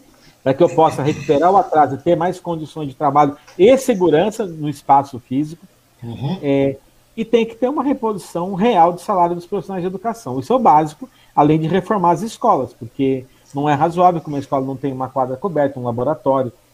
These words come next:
Speaker 1: que é mínimo pra ter um, o mínimo de educação na escola. Isso é possível fazer, o investimento na estrutura escolar é baixo, o governo não gastaria tanto pra poder reformar as escolas.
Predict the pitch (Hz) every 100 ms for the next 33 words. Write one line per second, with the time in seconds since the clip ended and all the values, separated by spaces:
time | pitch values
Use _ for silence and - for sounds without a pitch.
0 | _ - 131 139 165 196 165 120 135 131
1 | 139 139 139 _ _ 139 151 165 156 170
2 | 170 185 - 185 175 - 139 139 _ -
3 | 240 294 277 233 202 208 185 160 117 127
4 | 185 - _ - 180 170 202 - 190 226
5 | 233 196 202 - 226 233 - 190 160 165
6 | 180 156 156 165 170 240 - _ _ _
7 | 131 156 139 185 175 254 294 - - 196
8 | 170 170 175 160 151 156 - 147 139 127
9 | 120 - 127 180 190